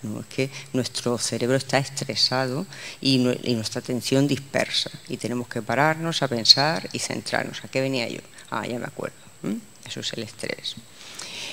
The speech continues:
Eh, tenemos, hemos dicho, trastornos emocionales como la ansiedad y la depresión. También yo creo que la ansiedad es un término bastante conocido hoy día, aunque,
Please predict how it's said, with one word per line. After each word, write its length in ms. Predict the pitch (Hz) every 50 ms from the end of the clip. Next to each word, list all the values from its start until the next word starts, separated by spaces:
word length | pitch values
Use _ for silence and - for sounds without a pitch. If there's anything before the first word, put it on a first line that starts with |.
| - - - -
Eh, 340 | 135 135 131 135 135 127 123 - - - - - - - - - - - - - - - - - - - - - - - -
tenemos, 600 | - 175 170 175 180 180 180 185 190 214 208 - - - - - -
hemos 300 | 156 156 147 143 151 139
dicho, 460 | 165 175 - - - 190 202 214 - -
trastornos 480 | - 151 135 - - 151 143 139 131 -
emocionales 640 | 143 131 127 - - 135 135 147 156 170 175 185 185
como 220 | - - 139 131 127
la 100 | 123 123
ansiedad 320 | 123 123 - - 127 123
y 40 | 123
la 100 | 127 123
depresión. 760 | 123 123 117 120 120 - - - 175 185 190 190 190 196 196
También 400 | 196 - 135 127 120 131 135 127
yo 100 | 120 127
creo 160 | 117 123 120
que 80 | - 117
la 120 | 117 113
ansiedad 440 | 113 120 - - 127 123 123 131 135
es 200 | 135 135 - - - - - - -
un 100 | - 131
término 480 | 127 - 139 127 127 131 127 127 131 127
bastante 460 | 120 113 - - - 139 135 135 135
conocido 580 | 127 - 127 127 123 - - - 131 120 127 123
hoy 140 | 127 127 123
día, 340 | 127 165 175 170 160 160 165
aunque, 520 | 156 139 - - - 135 127 123 117 -